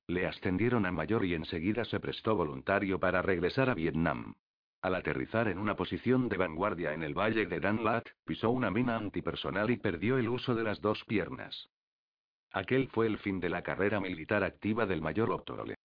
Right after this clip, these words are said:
Tras su recuperación en un hospital de veteranos en Virginia, Otto Ole se retiró del ejército y regresó al pueblo natal de su familia, en Chappaqua, Nueva York. Había varios recortes de periódicos sobre el traslado del mayor Otto Ole a Neola, Nueva York,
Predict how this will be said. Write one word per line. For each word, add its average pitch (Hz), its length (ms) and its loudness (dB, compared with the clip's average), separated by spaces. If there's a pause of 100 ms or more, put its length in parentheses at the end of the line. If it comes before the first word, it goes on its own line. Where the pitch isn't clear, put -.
(420)
Tras 92 240 2
su 95 120 -2
recuperación 80 760 0
en 98 80 0
un 110 100 -2
hospital 98 480 -2
de 98 100 0
veteranos 95 600 0
en 85 120 0
Virginia, 107 600 -2 (100)
Otto 107 240 0
Ole 92 160 0
se 98 140 -4
retiró 78 400 0
del 107 160 0
ejército 113 500 0
y 82 80 0
regresó 80 460 -2
al 82 100 -2
pueblo 131 400 2
natal 101 340 -2
de 98 120 -4
su - 100 -6
familia, 104 520 -2 (100)
en 98 160 -2
Chappaqua, 110 560 0 (100)
Nueva 95 360 0
York. - 420 -2 (600)
Había 123 300 2
varios 104 400 0
recortes 110 480 0
de 92 80 -2
periódicos 110 640 0
sobre 90 280 0
el 80 120 -2
traslado 95 560 0
del 107 180 0
mayor 92 360 -2
Otto 90 180 -2
Ole 87 200 2
a 78 40 -2
Neola, 98 400 2 (100)
Nueva 92 380 0
York, 107 400 0